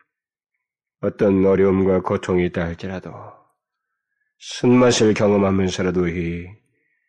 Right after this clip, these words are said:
하나님의 생명의 메시지, 구원의 메시지를 전하는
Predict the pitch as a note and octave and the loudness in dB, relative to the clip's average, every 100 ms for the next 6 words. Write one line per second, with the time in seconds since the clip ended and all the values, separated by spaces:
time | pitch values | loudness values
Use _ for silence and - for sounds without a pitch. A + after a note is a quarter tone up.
0 | _ _ _ - - G2 F#2 F2+ F2 E2+ | _ _ _ -10 -2 2 2 2 0 -2
1 | - G#2+ G#2 G#2+ G2 F#2+ F2+ F2+ - F#2+ | -2 2 2 4 4 2 0 -2 -4 -8
2 | F#2 F2+ G2 - A2 A2 A2 G2 G2 F#2+ | -8 -14 -16 -6 0 2 4 2 2 0
3 | - F#2 F2+ F2+ F2+ - F2+ F2+ F2 F2 | -4 -6 -8 -12 -16 -10 -8 -8 -10 -16